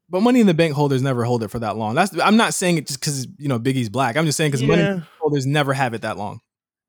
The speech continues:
Speaker 2: Yeah, no, I agree. But
Speaker 1: The average is, like, three months at best. And people
Speaker 2: I
Speaker 1: are,
Speaker 2: don't know.
Speaker 1: and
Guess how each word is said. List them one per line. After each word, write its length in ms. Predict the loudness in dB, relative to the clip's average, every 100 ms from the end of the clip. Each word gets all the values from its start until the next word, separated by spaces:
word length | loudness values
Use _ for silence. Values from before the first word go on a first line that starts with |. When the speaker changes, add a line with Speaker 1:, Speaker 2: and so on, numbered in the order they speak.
| _
Speaker 2:
Yeah, 440 | -8 -4 -2 -2 -2
no, 160 | -4
I 160 | -4 -4
agree. 460 | -4 -6 -6 -6 -12 _ _ _
But 240 | -8 -6 -6 _ _ _ _ _ _ _ _ _ _ _ _ _ -10
Speaker 1:
The 140 | -2
average 360 | 0 4 4 4
is, 160 | 2
like, 280 | 2 0 -2
three 200 | 0 0
months 520 | 2 -2 -4 -10 -12 _ _ _ _ _ _ _ _
at 140 | -10 -6
best. 400 | -6 -6 -14 _ _ _ _ _ _ _ _ _ _ _ _ _ _ _ _ _ _ _ _ _ _ _ -16
And 80 | -4
people 220 | -2 0 -2
Speaker 2:
I 60 |
Speaker 1:
are, 40 | -2
Speaker 2:
don't 120 | -8
know. 100 | -12
Speaker 1:
and 140 | -16